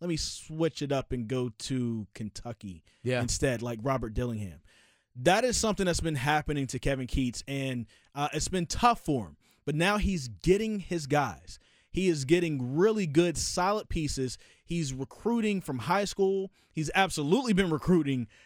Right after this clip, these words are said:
Speaker 1: out of the, uh, transfer portal and doing a great job with that. And I'm telling you, I, I mean, I'm just gonna go ahead and put it out there early. N C State will be one of the top five teams in the A C C n-, this coming season.
Speaker 2: Mm.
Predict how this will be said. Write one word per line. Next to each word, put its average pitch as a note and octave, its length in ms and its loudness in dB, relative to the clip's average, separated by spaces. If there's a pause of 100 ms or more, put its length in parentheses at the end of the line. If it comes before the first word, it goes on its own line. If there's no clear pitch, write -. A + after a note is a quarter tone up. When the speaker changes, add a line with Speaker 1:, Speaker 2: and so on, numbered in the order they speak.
(100)
Speaker 1:
out E3 200 2
of C3+ 160 -2
the, C#3+ 200 2
uh, C3+ 140 0
transfer E3 460 0
portal F#3 440 2 (220)
and C#3 100 -6
doing D#3 200 2
a C#3+ 40 0
great D3+ 280 0
job D3 260 2
with B2+ 140 -6
that. F3 260 2 (340)
And D#3 220 -2
I'm E3+ 140 -2
telling G#3+ 420 2
you, F2+ 200 -8 (880)
I, E3+ 160 2
I F3+ 80 2
mean, E3 320 2
I'm F#3 140 -2
just G3+ 180 -2
gonna G3 160 2
go G#3 180 4
ahead G3 140 0
and E3 160 -4 (180)
put A3 100 4
it G#3+ 60 2
out F#3 240 2
there F3 240 2
early. D3+ 400 0 (600)
N C4 80 0
C C4+ 120 0
State A3 200 4
will G3+ 80 2
be F#3 80 2
one F3 160 0
of D#3 80 0
the C#3+ 80 -2
top D3+ 220 0
five C#3 200 0
teams C3 260 0
in B2 60 -2
the B2 60 -4
A B2 100 -4
C A2+ 140 -8
C A#2+ 160 -4
n-, A2 180 -4
this A2+ 160 -10
coming A2+ 220 -6
season. G#2 340 -8
Speaker 2:
Mm. C3+ 320 -6